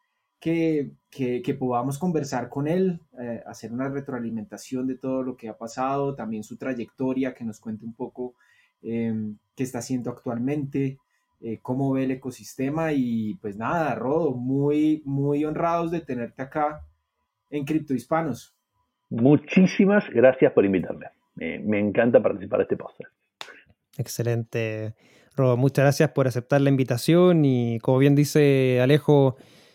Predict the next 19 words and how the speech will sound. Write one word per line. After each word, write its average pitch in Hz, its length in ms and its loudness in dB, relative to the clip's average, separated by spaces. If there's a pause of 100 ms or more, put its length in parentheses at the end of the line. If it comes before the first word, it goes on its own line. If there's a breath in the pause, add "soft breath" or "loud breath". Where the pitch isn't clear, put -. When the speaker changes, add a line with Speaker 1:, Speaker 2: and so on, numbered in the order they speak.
(260 soft breath)
Speaker 3:
la 131 100 0
idea 139 180 6
es 147 80 6
entablar 139 340 4
una, 135 420 4
una 143 180 4
conversación, 170 920 6 (240)
eh, 123 360 0
referente 139 600 4
a 131 80 4
la, 117 600 0
a 135 80 -2
la 117 60 0
actualidad, 160 720 6 (180)
conocer 123 380 0
un 123 80 2
poco 123 240 0
más 123 580 0
de 113 720 -4